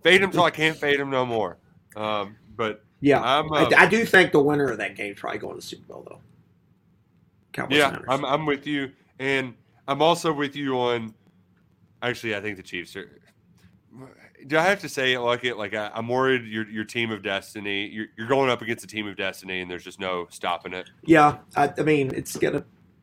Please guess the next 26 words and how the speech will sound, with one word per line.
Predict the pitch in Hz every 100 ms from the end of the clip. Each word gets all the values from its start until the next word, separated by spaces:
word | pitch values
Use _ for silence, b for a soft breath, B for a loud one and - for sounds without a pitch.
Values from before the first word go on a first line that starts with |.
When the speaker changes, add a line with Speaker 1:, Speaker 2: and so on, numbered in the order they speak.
| -
Speaker 2:
regardless, | 151 170 170 156 143 156
it's | -
gonna | 151
be | 139
tough | 147 131
to | -
win | 123 120 117 117 107 - _ -
in | 123
Buffalo, | 127 123 127 113
Kansas | 123 120 -
City | - -
back | - -
to | -
back. | - 69 - _ _ _ _ _ _ _ _ _ _
It's | -
just | 123 -
gonna | 113
be | -
Speaker 1:
Right. |
Speaker 2:
really | 107 -
hard. | - - - b b b
I | 127
do | 165 208
kinda | 196 165
like, | 151 147 139
like, | 139